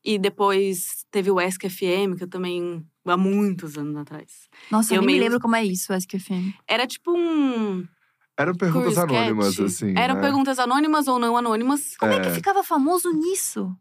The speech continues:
Speaker 1: Não sei
Speaker 3: Ai,
Speaker 1: também.
Speaker 3: tinham pessoas que eram realmente muito famosas no
Speaker 2: No
Speaker 3: S F M.
Speaker 2: S F M. Não, eu lembro
Speaker 3: É.
Speaker 2: que tinha pessoas muito famosas, mas eu não
Speaker 1: Sim.
Speaker 2: me lembro que, que, necessariamente por quê. Porque, tipo,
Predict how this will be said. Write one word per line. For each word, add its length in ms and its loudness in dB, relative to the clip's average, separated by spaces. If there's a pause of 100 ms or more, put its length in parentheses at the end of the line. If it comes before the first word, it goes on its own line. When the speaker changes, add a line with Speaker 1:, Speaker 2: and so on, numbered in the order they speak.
(400)
Speaker 1:
Não 120 -10
sei 240 -10
Speaker 3:
Ai, 60 -6
Speaker 1:
também. 280 0
Speaker 3:
tinham 240 -2
pessoas 520 -2
que 140 2
eram 200 2
realmente 680 0
muito 320 0
famosas 460 -2
no 140 -2
Speaker 2:
No 140 2
Speaker 3:
S 80 2
F 120 -2
M. 80 2
Speaker 2:
S 80 -4
F 80 -2
M. 60 2
Não, 160 4
eu 80 2
lembro 240 2
Speaker 3:
É. 40 2
Speaker 2:
que 80 0
tinha 180 2
pessoas 240 2
muito 240 4
famosas, 460 2
mas 120 2
eu 80 2
não 60 4
Speaker 1:
Sim. 40 4
Speaker 2:
me 60 4
lembro 160 2
que, 120 -14
que, 220 0
necessariamente 520 2
por 160 0
quê. 220 2
Porque, 140 -2
tipo, 180 -4